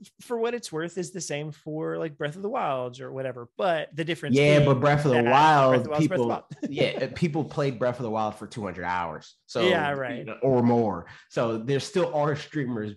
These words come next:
Speaker 2: playing the game and be like, "Oh, this game's still dope." And,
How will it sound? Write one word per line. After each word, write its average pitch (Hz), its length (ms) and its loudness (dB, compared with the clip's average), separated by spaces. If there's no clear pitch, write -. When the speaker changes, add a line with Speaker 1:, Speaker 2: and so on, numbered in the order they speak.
Speaker 2:
playing 135 300 -2
the 127 80 0
game 127 400 -2
and 117 120 -6
be 123 140 -8
like, 113 220 -12
"Oh, 120 200 -14
this 123 120 -20
game's 143 360 -6
still 165 260 2
dope." 185 380 2
And, 147 280 4